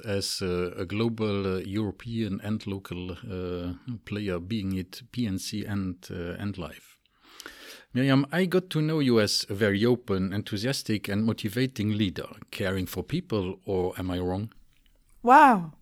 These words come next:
Speaker 2: Um, uh, let me try to answer that. Uh, I don't think you're wrong, but I let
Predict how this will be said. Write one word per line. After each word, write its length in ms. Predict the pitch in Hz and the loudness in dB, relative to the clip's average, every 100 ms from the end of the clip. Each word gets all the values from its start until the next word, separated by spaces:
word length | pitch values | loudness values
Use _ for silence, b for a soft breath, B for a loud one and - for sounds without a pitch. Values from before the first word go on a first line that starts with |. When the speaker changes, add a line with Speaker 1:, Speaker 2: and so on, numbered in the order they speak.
| - _ b b b b b _ | -20 _ b b b b b _
Speaker 2:
Um, 680 | 247 247 247 247 240 240 240 b b b b b b b _ - _ - _ _ | 8 10 10 8 6 2 0 b b b b b b b _ -20 _ -20 _ _
uh, 460 | 226 247 254 254 247 | 6 8 8 8 6
let 360 | 247 269 302 - | 6 6 6 4
me 300 | 285 285 277 | 2 2 2
try 380 | - 285 302 311 | 0 6 8 8
to 140 | - | 4
answer 400 | 262 240 220 208 | 4 4 2 0
that. 520 | 185 185 180 180 - - | 2 4 4 2 -2 -2
Uh, 560 | 208 214 208 202 202 196 - _ - _ - - _ - | -2 0 0 0 -2 -4 -10 _ -20 _ -20 -20 _ 0
I 180 | 233 226 - _ _ - | 2 2 -4 _ _ 2
don't 440 | 285 311 339 339 | 4 4 2 -2
think 380 | - 302 285 247 | -4 -2 -2 0
you're 180 | 254 240 | 0 2
wrong, 460 | 202 262 311 330 | 6 6 6 2
but 240 | 226 220 214 | 2 2 2
I 80 | |
let 280 | 202 202 196 | 2 2 0